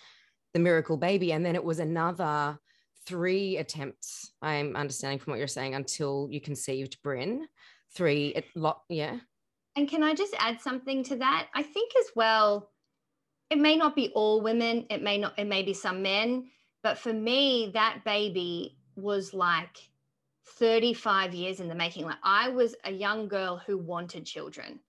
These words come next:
Speaker 2: That's not everyone, and it doesn't have to be everyone. But already as a society says we should want that, so there's already pressure from that perspective. But I genuinely wanted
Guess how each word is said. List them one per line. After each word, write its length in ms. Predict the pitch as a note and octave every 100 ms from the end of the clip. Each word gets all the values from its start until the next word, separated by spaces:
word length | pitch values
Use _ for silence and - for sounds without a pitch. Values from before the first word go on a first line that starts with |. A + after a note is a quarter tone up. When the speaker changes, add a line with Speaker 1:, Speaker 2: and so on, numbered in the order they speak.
| _ _ _ _ _
Speaker 2:
That's 240 | B3+ C4
not 140 | C#4 A#3
everyone, 340 | G#3 G#3 G3
and 80 | F3+
it 120 | E3
doesn't 260 | E3+ F3+ F3+
have 180 | F3 -
to 80 |
be 200 | E3+ D#3
everyone. 480 | D#3 D#3+ D#3 C3+ C3+ - _ _ _ _ _ _
But 160 | G#3+ -
already 420 | A3+ G#3+ B3 A#3 E3
as 120 | E3
a 60 | F3+
society 560 | - F3 G#3+ G#3 F#3
says 280 | E3+ E3+ E3
we 100 | F3
should 280 | - F#3 F3
want 240 | D#3+ D#3
that, 200 | D3 F3+
so 80 | -
there's 160 | G3+ G3+
already 180 | G#3+ F3
pressure 360 | - G3 G3
from 180 | F3 F3
that 160 | F#3 -
perspective. 480 | - - - F3+ F3
But 100 | B3
I 160 | C4+
genuinely 720 | A3 G#3+ G3 F#3+ F#3 F3+ F3 E3+
wanted 540 | E3 E3 E3+ E3+ E3